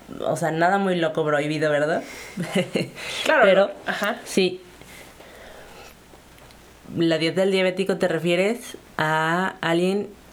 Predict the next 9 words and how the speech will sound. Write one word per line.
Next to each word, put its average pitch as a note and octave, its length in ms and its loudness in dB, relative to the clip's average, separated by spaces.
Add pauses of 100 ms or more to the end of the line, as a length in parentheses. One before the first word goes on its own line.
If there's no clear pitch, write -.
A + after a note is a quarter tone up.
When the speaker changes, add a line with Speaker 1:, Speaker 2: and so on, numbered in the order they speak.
Speaker 1:
que E3 120 0
tiene F#3+ 340 0
un-, G3+ 260 0 (140)
una F3+ 140 2
alimentación E3+ 640 0
saludable, D3 500 -2 (580)
¿no? G#3 100 -6 (420)
O D#3+ 40 -6
sea. F3+ 180 -10